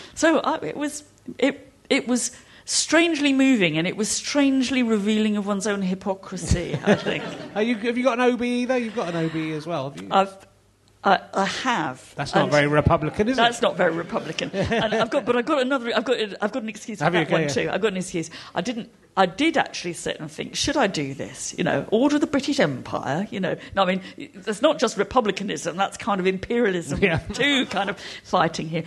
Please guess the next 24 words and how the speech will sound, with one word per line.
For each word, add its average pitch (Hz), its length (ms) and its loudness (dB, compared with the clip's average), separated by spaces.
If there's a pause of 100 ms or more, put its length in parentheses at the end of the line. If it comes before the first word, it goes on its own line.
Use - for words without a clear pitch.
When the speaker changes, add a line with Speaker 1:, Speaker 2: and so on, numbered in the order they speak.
(300)
Speaker 1:
And 214 120 0
I 226 60 2
said 285 320 0 (120)
to 247 200 0
a 214 60 2
friend 196 340 0
of 160 80 -6
mine 147 460 -2 (160)
who's 190 300 -2
got 175 440 0
something 165 560 2
much 185 240 4
grander 156 360 4
than 131 200 -4
that, - 300 -8 (580)
um, 165 480 0 (240)
I 120 140 -8
said, - 180 -4
"Look, 143 180 0
I'm 247 200 -4
thinking 175 420 -4
of 170 140 -8
turning 170 460 2
this 160 280 -2